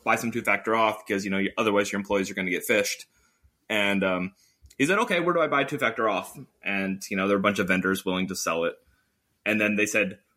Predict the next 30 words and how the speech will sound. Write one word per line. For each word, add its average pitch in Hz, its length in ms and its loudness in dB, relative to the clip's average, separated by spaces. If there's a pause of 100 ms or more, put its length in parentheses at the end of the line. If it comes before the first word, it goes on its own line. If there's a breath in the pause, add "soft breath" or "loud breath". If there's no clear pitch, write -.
(440)
"Okay, 185 260 2
you 180 120 2
know, 135 260 0 (200)
point 190 200 2
your 175 80 4
H 165 160 0
T 160 60 -6
T 175 80 0
P 165 100 -2
proxy 160 480 0
at 123 80 -2
this 143 180 2
thing, 139 300 2
and 117 120 0
we'll 123 120 2
do 131 100 2
the 120 100 0
two-factor 120 440 -2
auth, 113 260 2
and 110 140 -2
we'll 107 140 -2
do 110 180 0
H 110 200 2
T 113 80 0
T 98 120 -6
P 104 140 2
to 101 100 -4
the 95 80 -2
back 98 260 -2
end." 85 300 -4